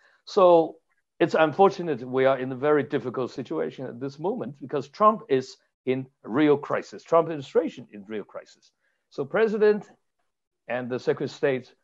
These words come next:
uh, are, are the, on the same page just for now. So it's very, very dangerous. Now, what is the, uh, from the U S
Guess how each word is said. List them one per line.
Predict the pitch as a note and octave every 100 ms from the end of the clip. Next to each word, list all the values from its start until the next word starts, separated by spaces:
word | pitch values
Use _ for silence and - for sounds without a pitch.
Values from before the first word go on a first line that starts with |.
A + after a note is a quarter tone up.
| _ _ _
uh, | -
are, | A2+ G#2+ G#2 G#2 G#2 G2 G2+ - -
are | -
the, | G#2 -
on | - A#2+
the | A#2
same | C3 B2
page | A2 A#2 G2 - _ _ _ _ _
just | - C3 -
for | - A2+
now. | G2 F2+ D2 _ G#2+ G#2+
So | - A#2+ A#2
it's | G#2+ -
very, | B2 B2+ A#2
very | A2 G#2+ G2 F2+ _
dangerous. | G2 F#2+ G#2 G2+ - - _ _ _ _
Now, | G3+ E3 - - _ _ _ _ _ _ _ _ _
what | D#3+ A#3 B3+ -
is | G3 F#3 -
the, | - C#3+ C3 B2+
uh, | A#2 A2 G#2 G2
from | - D3+
the | D3
U | F3 F3
S | D3+ -